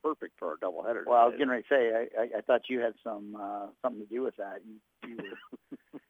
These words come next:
Speaker 1: <laughs>
Speaker 2: you were maybe enticing him to say, "Hey, can you do a five o'clock?"
Speaker 1: I don't even have pole in my own home, let alone anywhere
Speaker 2: Well,
Speaker 1: outside the home.
Speaker 2: we all knew that, but I wasn't gonna say anything out loud, huh? Especially on radio waves.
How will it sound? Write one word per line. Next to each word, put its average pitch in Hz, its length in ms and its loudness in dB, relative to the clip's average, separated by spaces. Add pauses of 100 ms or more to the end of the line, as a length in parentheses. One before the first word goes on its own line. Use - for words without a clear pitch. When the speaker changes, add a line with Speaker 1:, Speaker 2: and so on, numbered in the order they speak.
(120)
Speaker 1:
<laughs> - 100 -20
Speaker 2:
you 120 120 -4
were 113 100 -4
maybe 113 320 -4
enticing 120 520 -2
him 107 260 -8
to 104 140 -14
say, 104 120 -6
"Hey, 104 180 -10 (300)
can 98 140 -16
you 120 120 -6
do 135 160 -6
a 98 60 -6 (160)
five 95 240 -8
o'clock?" 107 420 -8 (320)
Speaker 1:
I 147 60 -4
don't 135 160 -2
even 101 160 -4
have 92 140 -4 (120)
pole 95 200 0
in 87 40 -8
my 87 140 -4
own 95 160 -6
home, 95 320 -4
let 90 100 -2
alone 90 300 -4
anywhere 85 320 -8
Speaker 2:
Well, 85 100 -6
Speaker 1:
outside 90 300 -6
the 87 80 -8
home. 87 100 -6
Speaker 2:
we 117 120 0
all 104 120 -4
knew 98 200 -14
that, 98 160 -8
but 101 100 -10
I 107 80 -8
wasn't 110 180 -14
gonna - 160 -20
say 104 160 -12
anything 101 240 -18
out 85 160 -14
loud, - 220 -10
huh? 92 120 -18 (120)
Especially 123 260 -2
on 101 140 -16
radio 107 200 -12 (140)
waves. - 360 -20